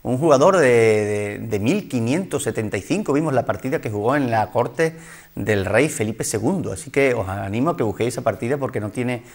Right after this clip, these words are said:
desperdicio, es muy cortita, de tan solo doce jugadas. Y ayer vimos a Ramón Rey Ardid y dijimos que Ramón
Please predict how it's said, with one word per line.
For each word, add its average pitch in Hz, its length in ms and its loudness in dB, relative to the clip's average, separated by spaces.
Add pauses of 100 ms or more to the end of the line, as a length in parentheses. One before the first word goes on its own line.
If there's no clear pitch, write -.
(160)
desperdicio, 113 580 -2
es 104 60 0
muy 135 140 0
cortita, 135 340 -2
de 120 80 2
tan 104 160 -4
solo 120 220 -2
doce 110 260 -4
jugadas. 104 460 -4 (420)
Y 131 200 6
ayer 175 260 6
vimos 196 300 0
a 123 60 6
Ramón 127 360 2
Rey 131 220 4
Ardid 107 360 2
y 135 80 0
dijimos 165 400 0
que 196 300 0 (320)
Ramón 131 280 4